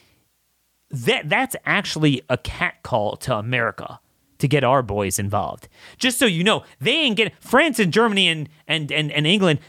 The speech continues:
they ain't getting their people involved. That's all a signal to America. They're playing us because notice they've barely given jack. We're, we're shouldering ninety-five percent of the burden so far. And this is their territory, right?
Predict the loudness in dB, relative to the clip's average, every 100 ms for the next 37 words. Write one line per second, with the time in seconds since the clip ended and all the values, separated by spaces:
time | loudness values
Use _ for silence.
0 | -2 0 0 -2 -4 -2 0 0 -2 -4
1 | 0 0 2 0 0 0 -2 -2 -2 2
2 | 2 2 -2 -2 -2 -2 -2 -2 -4 -6
3 | -10 _ -2 2 2 4 2 2 -2 -4
4 | -8 _ _ _ _ _ _ _ -4 0
5 | 0 0 0 2 2 0 -2 -6 -6 _
6 | -4 2 2 4 4 4 2 4 2 2
7 | 0 2 0 0 0 0 -4 -2 -2 -2
8 | -10 -20 _ _ _ _ _ _ _ _
9 | _ _ -2 0 4 2 4 -2 0 0
10 | 0 0 0 0 2 2 -2 2 2 2
11 | 2 2 0 -4 -6 -6 -8 -12 _ _
12 | _ _ _ _ _ _ _ -4 2 2
13 | 2 2 2 2 0 0 -2 -8 -10 -4
14 | -2 -2 -4